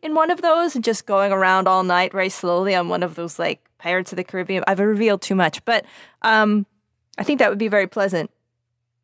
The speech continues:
I would just listen to podcasts and ride around on one of those rides all <laughs> day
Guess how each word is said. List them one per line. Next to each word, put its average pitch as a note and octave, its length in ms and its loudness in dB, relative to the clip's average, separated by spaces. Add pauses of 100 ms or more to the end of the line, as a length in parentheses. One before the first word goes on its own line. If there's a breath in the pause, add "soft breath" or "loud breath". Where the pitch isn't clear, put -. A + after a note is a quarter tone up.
(140)
I C4+ 100 0
would F#4 100 0
just F#4+ 140 -2
listen D4+ 240 0
to D4 60 0
podcasts A#3 760 2
and F#3 140 0
ride G3 360 4
around G#3+ 480 4
on F#3+ 100 2
one G3 120 2
of G#3 80 0
those G3+ 180 0
rides F#3+ 380 4
all G#3+ 180 2
<laughs> - 20 -8
day C4+ 260 -4